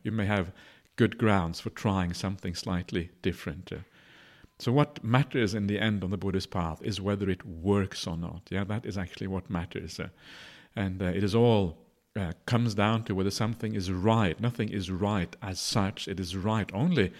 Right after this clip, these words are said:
because it gives the right kind of results. Uh, that is the definition of rightness, uh, on the Buddhist path. Uh, and sometimes you may be confused. Is it really giving results? Yeah, because that is another thing that sometimes people don't, "Oh, I've been meditating for so long,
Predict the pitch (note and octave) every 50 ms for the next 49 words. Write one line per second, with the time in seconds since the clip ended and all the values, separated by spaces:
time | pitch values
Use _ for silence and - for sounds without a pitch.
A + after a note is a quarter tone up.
0 | - - - A#2 - - - G#2 F#2+ G#2 F2+ - - G#2 F2+ E2 D#2 - - _
1 | _ - G#2+ G2 F2 G2+ G2 F#2 F2+ - - G2+ F2+ F#2 F2+ E2+ E2+ F2 E2 -
2 | F2+ E2 E2 E2 - - - E2 D2+ - - - - - A#2 A2+ - A2 G2+ F2+
3 | G2+ F2 - G2 - - F#2+ F#2+ F#2+ - - - F2+ E2 - - F#2+ E2+ - -
4 | F#2+ F2 G2 G#2 A#2 A#2+ - - F#2+ E2 - - - - D2+ - - - - -
5 | - _ - G#2+ F2 G2+ F#2+ F2 F#2+ F2+ F2 F2 - - G2 E2+ D#2 D#2+ - -
6 | - F2+ - - _ _ _ - - - - - - - - - _ _ _ _
7 | _ _ - G#2 G2 - D3 F3+ - C3 B2 G#2+ A#2 A2+ A#2+ A#2+ A#2+ A#2+ B2 -
8 | - C3 - - F3+ A3 D#3 F#2 - - G#2 B2 C3 A#2 A#2 A#2 A#2 A#2 A2+ B2+
9 | B2 B2 A#2 A#2+ A#2 A2 G2+ A2+ C#3 G3 G#3 - - - - - G2 G#2 C3 D#3+
10 | D#3 - A2+ - - G#2+ G#2+ A#2 A#2+ - A2 F#2 - A2 G2+ G#2 B2+ D#3+ D3+ -
11 | - F#2+ F2 F#2 G2 E2+ - - A2+ A2 A#2 G2+ F#2 - - G#2+ - - F#2 F#2
12 | G#2+ A#2+ B2 C#3 D#3 D3+ C#3+ C3+ D3 C#3+ C#3 C#3 C#3+ D3 - C#3+ C3+ C3+ C3 -
13 | C#3 C3 - - C3+ C3+ C3+ C3+ C3+ C#3+ C3+ A#2+ G#2+ F#2+